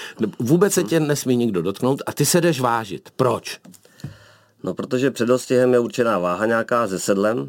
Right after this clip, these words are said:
Speaker 2: my to máme zjist-
Speaker 1: Jako a každýho váha jiná, nebo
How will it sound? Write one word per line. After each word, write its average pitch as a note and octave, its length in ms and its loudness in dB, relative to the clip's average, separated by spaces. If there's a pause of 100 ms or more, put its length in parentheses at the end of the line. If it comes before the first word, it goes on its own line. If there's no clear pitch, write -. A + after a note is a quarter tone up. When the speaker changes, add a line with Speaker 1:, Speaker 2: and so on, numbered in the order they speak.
(120)
Speaker 2:
my - 140 -10
to - 120 -8
máme F#2+ 420 -2
zjist- F#2+ 160 -8
Speaker 1:
Jako A#2+ 300 0
a A#2+ 60 -6
každýho D#3+ 640 2
váha A#2+ 360 0
jiná, G2 420 0
nebo D#3 340 2